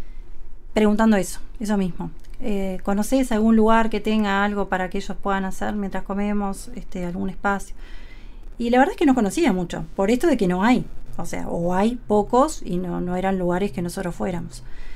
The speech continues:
Eh, y justamente, eh, como da un cierto estrés, puede dar el momento ese de comer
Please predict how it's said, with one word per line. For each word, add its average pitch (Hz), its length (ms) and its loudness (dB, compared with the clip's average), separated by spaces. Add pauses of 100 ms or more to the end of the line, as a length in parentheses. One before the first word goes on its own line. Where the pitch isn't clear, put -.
(580)
Eh, 190 460 0 (800)
y 202 80 0
justamente, 220 1120 4
eh, - 180 -8
como 185 280 0
da 233 160 10
un 247 140 10
cierto 214 280 0
estrés, 208 640 2
puede 208 320 4
dar 190 440 2
el 185 200 -4
momento 185 400 -2
ese 202 220 -2
de 190 160 -2
comer 180 500 -4